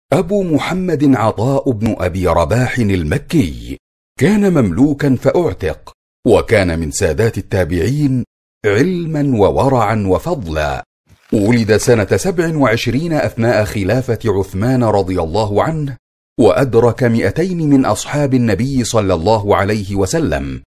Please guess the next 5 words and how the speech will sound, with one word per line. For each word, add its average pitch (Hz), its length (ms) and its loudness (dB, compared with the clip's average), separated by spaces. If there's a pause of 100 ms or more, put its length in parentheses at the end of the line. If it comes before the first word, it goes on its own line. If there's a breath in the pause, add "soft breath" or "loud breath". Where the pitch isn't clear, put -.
(280)
فكان 180 460 2
وعاء 139 640 2
من 120 300 2
أوعية 98 540 2
العلم. 120 680 -2